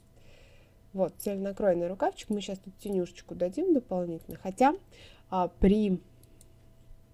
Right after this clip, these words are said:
моделировании такого рода лучше не давать дополнительные тени, они, а, могут, в общем, не очень удачно давать моделировать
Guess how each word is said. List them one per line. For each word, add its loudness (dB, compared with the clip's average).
моделировании 4
такого -2
рода 2
лучше -4
не -2
давать -2
дополнительные -10
тени, 2
они, -6
а, -6
могут, -4
в -6
общем, -2
не 0
очень -6
удачно -6
давать -8
моделировать -4